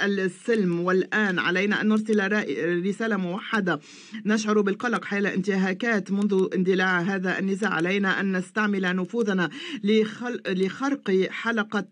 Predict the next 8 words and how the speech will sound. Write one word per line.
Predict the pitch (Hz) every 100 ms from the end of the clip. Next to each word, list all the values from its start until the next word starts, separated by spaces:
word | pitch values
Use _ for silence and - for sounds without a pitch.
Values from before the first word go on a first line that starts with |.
| -
الإفلات | - 185 220 214
من | 202
العقوبة | 165 180 226 190
في | 190
السودان، | 185 190 180 220 220 208 190
في | 156 214
السودان. | 214 208 196 214 185 147 - - 247 185
علينا | 196 202 214 208 202 196